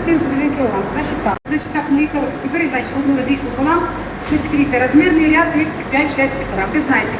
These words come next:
я люблю так і крупну люблю. Костя, приїжджай на сайті, покажемо, яка вона мутить. Значить, іди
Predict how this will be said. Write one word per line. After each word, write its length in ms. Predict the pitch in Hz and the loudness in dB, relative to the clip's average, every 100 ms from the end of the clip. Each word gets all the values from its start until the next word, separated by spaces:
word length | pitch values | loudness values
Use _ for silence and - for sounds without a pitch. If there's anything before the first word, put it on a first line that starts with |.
| 302 | 2
я 20 | 339 | 4
люблю 200 | 285 294 285 | 6 6 4
так 100 | 285 294 | 0 2
і 0 | |
крупну 280 | 320 320 - 220 | 6 6 6 -2
люблю. 320 | 208 202 196 196 - - - | -2 -2 -2 -2 -4 -8 -2
Костя, 220 | 349 - 330 | 0 0 0
приїжджай 320 | 403 370 339 330 | 2 2 4 4
на 40 | 311 | 2
сайті, 220 | 359 359 359 | 2 2 2
покажемо, 340 | 285 302 302 277 - | 0 0 2 2 4
яка 100 | 277 | 2
вона 140 | 269 262 | 2 0
мутить. 220 | - - | -2 -4
Значить, 240 | 254 | -2
іди 40 | 294 | -2